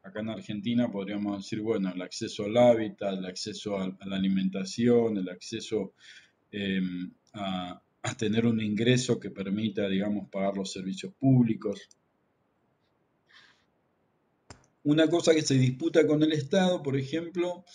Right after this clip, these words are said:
es esta idea de salario social, o sea, que, eh, supongamos, eh, el nivel de, de los servicios públicos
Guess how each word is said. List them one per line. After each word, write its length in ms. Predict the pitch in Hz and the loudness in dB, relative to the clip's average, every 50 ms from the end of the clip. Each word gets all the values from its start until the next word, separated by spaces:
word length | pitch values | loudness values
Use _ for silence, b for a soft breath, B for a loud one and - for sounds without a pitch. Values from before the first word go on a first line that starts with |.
| B B B B B B B B _ | B B B B B B B B _
es 240 | - 147 151 147 - | -4 -2 -2 0 0
esta 240 | 160 143 135 - 143 | -2 -2 -2 -2 0
idea 320 | 139 135 135 147 156 151 | 0 2 2 4 6 6
de 80 | 147 139 | 6 6
salario 540 | - - 120 120 123 131 135 131 131 127 - | 4 2 0 0 0 0 0 0 0 -2 -2
social, 580 | - 123 117 - - - 120 113 104 98 95 95 | -4 -6 -6 -6 -4 -4 -4 -2 -2 -2 -4 -4
o 80 | 98 | -4
sea, 400 | - - - 123 113 107 98 95 - b b b b b b b _ _ _ | -6 -4 -2 0 0 0 -2 -6 -10 b b b b b b b _ _ _
que, 400 | - 139 135 123 110 98 - - - _ _ _ _ _ _ | 0 2 4 4 2 0 -2 -10 -18 _ _ _ _ _ _
eh, 340 | 107 110 104 104 104 104 | -4 -2 -2 -2 -2 -4
supongamos, 960 | 101 - - 107 95 120 120 123 123 120 107 101 98 95 92 95 95 - _ _ _ _ _ _ | -6 -6 -8 -6 -4 -2 0 0 0 0 -2 -2 -4 -4 -6 -8 -10 -14 _ _ _ _ _ _
eh, 640 | 104 104 101 101 101 101 101 98 98 98 98 98 - | -8 -8 -6 -6 -6 -6 -6 -6 -8 -8 -10 -10 -6
el 180 | 120 113 113 | -4 -2 0
nivel 380 | 117 123 135 151 170 175 170 156 | 2 4 4 4 4 2 2 4
de, 340 | 151 143 135 131 127 110 98 | 6 6 6 6 2 -2 -4
de 600 | 101 113 110 110 110 110 107 107 107 104 104 104 | -6 -4 0 2 4 4 2 2 0 -2 -4 -4
los 300 | 104 104 104 104 - - | -4 -6 -8 -8 -10 -10
servicios 560 | - 117 110 113 135 135 135 147 143 131 135 | -6 -6 -4 -2 -2 -2 -2 -2 -4 -4 -4
públicos 760 | - 160 156 151 147 139 139 135 127 135 139 147 151 151 - | -2 0 0 0 2 2 0 0 0 -2 -2 0 0 -2 -4